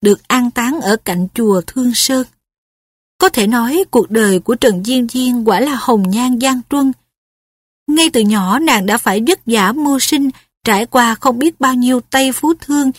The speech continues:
dương tôn quý tộc, để rồi cuối cùng mới đạt được một quãng thời gian đầy đủ hạnh phúc dưới sự sủng ái của anh hùng Ngô Tam Quế. Nhưng số mệnh không cho nàng hưởng lâu dài. Đến cuối cuộc đời sống lặng lẽ trong cung điện huy hoàng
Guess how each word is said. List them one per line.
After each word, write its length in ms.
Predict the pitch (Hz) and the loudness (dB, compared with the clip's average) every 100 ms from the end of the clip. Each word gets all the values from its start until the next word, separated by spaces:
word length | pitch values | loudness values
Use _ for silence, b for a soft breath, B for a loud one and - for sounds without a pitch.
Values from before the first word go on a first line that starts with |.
| B - | B 0
dương 240 | 320 294 | 2 2
tôn 260 | - 294 269 | 0 -2 0
quý 140 | 311 392 - | 2 2 2
tộc, 200 | 220 - _ _ - | 0 -2 _ _ -2
để 140 | 202 | 0
rồi 240 | 247 240 175 | 2 2 0
cuối 280 | - 277 349 | 0 2 2
cùng 320 | - 214 180 | 2 0 0
mới 100 | 262 | -2
đạt 240 | 247 196 - | -2 -4 0
được 260 | 214 - | 0 2
một 160 | 190 208 | 0 0
quãng 260 | 208 185 226 | 0 -2 -2
thời 240 | - 226 | 0 0
gian 340 | 180 233 247 240 - | 0 -4 -4 -4 -4
đầy 200 | 233 220 | 0 2
đủ 260 | 180 190 226 | 4 2 0
hạnh 280 | - 214 175 | -2 -2 -2
phúc 260 | - 370 - _ _ - | 0 -2 -2 _ _ -2
dưới 260 | 226 254 370 | 2 4 2
sự 260 | - 196 | 4 2
sủng 360 | 190 - 196 240 | 4 2 0 0
ái 320 | 240 233 320 - | -2 -4 -4 0
của 120 | 220 | 0
anh 200 | 220 247 | 2 0
hùng 280 | 220 233 175 170 | 0 0 0 0
Ngô 180 | 214 220 | 0 2
Tam 260 | 233 214 196 | 0 -2 -2
Quế. 320 | 233 240 302 381 _ _ _ _ _ _ _ - | -2 -2 -4 -8 _ _ _ _ _ _ _ 2
Nhưng 220 | 254 240 | 4 4
số 180 | - 285 | 2 0
mệnh 300 | 294 180 190 | 0 0 -4
không 300 | - 320 285 | -2 -2 -2
cho 100 | 285 | 0
nàng 300 | 262 208 180 | 0 0 0
hưởng 360 | 202 180 247 | -2 0 -2
lâu 200 | 302 277 240 | -2 -4 -4
dài. 340 | 226 196 180 - _ _ _ _ - | -4 -4 -6 -10 _ _ _ _ 0
Đến 180 | 247 330 | 0 0
cuối 240 | - 277 349 | -2 0 0
cuộc 280 | - 202 208 | 0 0 0
đời 300 | 208 185 165 | -2 -2 -2
sống 260 | - 254 | -2 -4
lặng 360 | 330 330 185 196 | -4 -2 -2 -2
lẽ 240 | 190 175 | -4 -4
trong 200 | 254 269 | -2 -2
cung 260 | 247 294 247 | 0 -2 0
điện 260 | 220 175 214 | 0 0 0
huy 200 | 294 285 | 0 0
hoàng 380 | 247 226 190 | 0 0 0